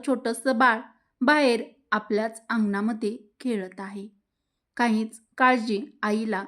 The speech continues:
नव्हती. प्रत्येक आईला जसं वाटतं तसं तिलाही तसंच वाटत होतं की आपलं छोटंसं बाळ अंगणामध्ये खेळत आहे, बागडत आहे.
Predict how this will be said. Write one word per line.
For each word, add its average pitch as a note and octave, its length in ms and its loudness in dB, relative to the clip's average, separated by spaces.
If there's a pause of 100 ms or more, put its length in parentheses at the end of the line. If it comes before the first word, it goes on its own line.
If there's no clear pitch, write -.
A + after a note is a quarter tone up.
(120)
नव्हती. G#3 640 -4 (520)
प्रत्येक B3 540 -2 (220)
आईला A#3+ 540 4 (140)
जसं C#4 300 0
वाटतं C4+ 580 2 (400)
तसं A3 360 -4 (340)
तिलाही A3+ 500 0 (440)
तसंच A#3+ 300 -6
वाटत A#3+ 460 -4 (100)
होतं G3+ 420 -12 (460)
की C4+ 340 0 (320)
आपलं B3 400 2 (120)
छोटंसं B3 480 -2
बाळ C4+ 240 2 (340)
अंगणामध्ये A3+ 640 2 (520)
खेळत A3 360 0
आहे, A3 300 -4 (180)
बागडत G3 560 -4
आहे. G3 280 -12